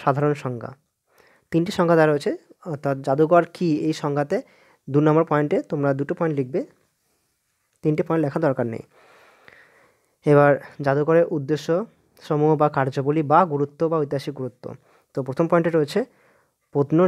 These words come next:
নিদর্শন সংগ্রহ, দুই নম্বর পয়েন্ট প্রত্ন-, প্রত্ন নিদর্শন সংরক্ষণ, তিন নম্বর পয়েন্ট প্রতিকৃতি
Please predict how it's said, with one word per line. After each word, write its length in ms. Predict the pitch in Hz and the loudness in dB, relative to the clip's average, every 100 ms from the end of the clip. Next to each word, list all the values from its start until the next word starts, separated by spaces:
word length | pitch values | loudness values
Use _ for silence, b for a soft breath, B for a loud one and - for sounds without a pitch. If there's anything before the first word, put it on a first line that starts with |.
| 160 | 4
নিদর্শন 400 | 143 160 - 202 - - | 4 2 2 -2 -2 0
সংগ্রহ, 340 | 147 131 120 113 - _ _ _ _ _ _ _ _ _ _ _ _ _ _ _ b b b b b | 0 0 -4 -6 -12 _ _ _ _ _ _ _ _ _ _ _ _ _ _ _ b b b b b
দুই 140 | 131 147 | 0 2
নম্বর 200 | 156 165 160 | 4 2 4
পয়েন্ট 260 | 156 151 - - _ _ _ _ - | 2 2 -2 -16 _ _ _ _ -6
প্রত্ন-, 280 | 135 143 - b b b b _ _ _ _ _ _ _ _ | -6 -6 -12 b b b b _ _ _ _ _ _ _ _
প্রত্ন 260 | 143 135 156 165 | 0 2 4 4
নিদর্শন 360 | 143 156 - 196 - _ - - | 6 4 4 -2 -2 _ -8 0
সংরক্ষণ, 640 | 147 143 143 147 - 139 117 - _ _ _ _ _ _ - | 2 4 0 -2 -2 -2 -2 -14 _ _ _ _ _ _ -2
তিন 100 | 151 160 | 0 2
নম্বর 180 | 165 170 | 0 2
পয়েন্ট 260 | 170 147 156 - _ _ _ _ | 2 2 -2 -10 _ _ _ _
প্রতিকৃতি 560 | 147 143 147 147 143 185 | -4 -2 -4 -4 -2 0